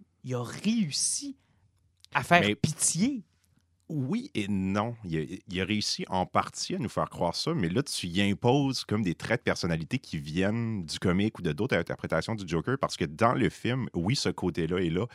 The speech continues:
Speaker 2: parce que, tu sais, c'est effectivement, c'est un vilain, c'est un homme qui est troublé, c'est un manipulateur, tu sais, il y a à peu près tout ce que tu peux lui donner comme fardeau. Mais en même temps, c'est aussi un produit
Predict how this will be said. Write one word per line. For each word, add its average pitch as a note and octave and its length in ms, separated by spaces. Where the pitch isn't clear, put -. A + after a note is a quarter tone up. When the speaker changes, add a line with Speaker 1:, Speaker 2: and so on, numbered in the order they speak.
Speaker 2:
parce - 160
que, - 80
tu E2+ 140
sais, G#2 80
c'est - 120
effectivement, F2 520
c'est - 140
un D#2+ 100
vilain, D#2+ 320
c'est - 140
un C#2+ 100
homme F2 140
qui E2+ 120
est D2+ 40
troublé, D#2+ 360
c'est - 100
un D2 60
manipulateur, D2+ 640
tu - 60
sais, F2+ 80
il F2+ 40
y D#2+ 40
a C2+ 80
à C2+ 40
peu C#2+ 140
près E2 200
tout - 80
ce - 80
que F2+ 80
tu D#2 100
peux - 120
lui E2 80
donner D#2 240
comme F2+ 160
fardeau. D#2+ 360
Mais D#2+ 140
en E2 160
même F#2+ 280
temps, B2+ 200
c'est - 180
aussi F2 220
un G#2 100
produit F2 800